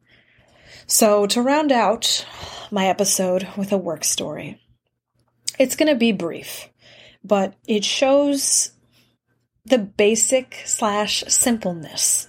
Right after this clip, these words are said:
of people I work with. So the power went out last night as of five P M due to severe rain and winds that we had last night. Like, I think the gusts were at least eleven miles per hour, my phone said, but Siri's a fucking liar, so she doesn't even pronounce my friends' names right.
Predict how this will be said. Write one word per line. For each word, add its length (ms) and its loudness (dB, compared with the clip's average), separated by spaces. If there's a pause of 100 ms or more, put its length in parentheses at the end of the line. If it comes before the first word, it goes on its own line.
(540)
of 140 0
people 340 0
I 100 -6
work 260 -10
with. 420 -12 (1080)
So 140 2
the 140 4
power 360 4
went 200 4
out 180 4
last 300 4
night 440 0 (120)
as 260 4
of 100 2
five 360 -8
P 120 -4
M 280 -10 (140)
due 200 2
to 380 2
severe 400 4
rain 340 -4
and 160 -4
winds 260 2
that 120 0
we 100 -2
had 220 -4
last 280 -6
night. 220 -4
Like, 320 -2 (640)
I 80 -4
think 180 2
the 100 4
gusts 520 2
were 140 2
at 120 -2
least 360 4
eleven 420 2
miles 320 -2
per 180 -2
hour, 280 0
my 160 -8
phone 320 -6
said, 240 -2
but 160 0
Siri's 340 4
a 60 0
fucking 340 -8
liar, 340 -10
so 300 -2
she 160 2
doesn't 180 4
even 140 4
pronounce 400 0
my 100 -2
friends' 360 -4
names 340 -6
right. 320 -4